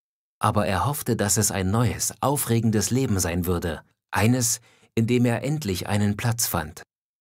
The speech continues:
Die Uhr schlug neun. Es war soweit. Martin straffte sich. „Dann wollen wir mal“,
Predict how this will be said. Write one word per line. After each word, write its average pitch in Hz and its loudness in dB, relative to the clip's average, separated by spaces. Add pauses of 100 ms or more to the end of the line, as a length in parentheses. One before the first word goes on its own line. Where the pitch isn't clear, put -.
(1400)
Die 92 0
Uhr 123 0
schlug 113 0
neun. 85 0 (1160)
Es - -2
war 98 2
soweit. 76 -10 (560)
Martin 90 2
straffte 92 -4
sich. 78 -8 (1040)
„Dann 92 2
wollen 123 4
wir 101 4
mal“, 82 -2